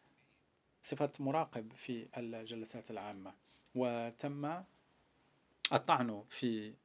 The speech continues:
هذا الحكم، ولعلكم تتذكرون كما شهدتم ذلك البارحة أيها الوفود المؤقرة. وهذا الطعن قد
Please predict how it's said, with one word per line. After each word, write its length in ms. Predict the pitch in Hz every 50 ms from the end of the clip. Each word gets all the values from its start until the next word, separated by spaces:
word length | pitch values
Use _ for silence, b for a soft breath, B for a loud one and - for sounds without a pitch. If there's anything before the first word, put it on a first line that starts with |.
| _ -
هذا 720 | - - 123 117 120 113 110 117 113 110 107 110 117 - _ _ - - - 156
الحكم، 1700 | 123 113 117 113 117 110 110 107 104 107 107 - - - _ _ _ _ _ _ _ _ _ _ _ _ - - - 135 131 - 190 196 202 - _ _ _
ولعلكم 760 | - 120 110 110 110 110 117 123 123 113 - 131 120 117 113
تتذكرون 680 | 110 - 120 - 120 107 110 - - 117 113 127 143 156
كما 220 | 151 - 131 117
شهدتم 400 | - - 117 113 113 - - 117
ذلك 300 | 107 117 107 110 110 -
البارحة 640 | 117 107 110 147 160 160 143 123 - 131 110 113 113
أيها 260 | 117 117 110 110 107 110
الوفود 420 | 110 110 110 110 - 127 117 107
المؤقرة. 640 | 113 113 107 - - - - - 135 113 107 107 113 - B B B B B B B B
وهذا 400 | 139 139 135 135 156 165 135 139
الطعن 400 | 135 - - 185 135 107 107 107 _ _ _ _ b b b b b b b b b b b b b b b b _ _ - - - _ _ -
قد 280 | - 127 120 117 120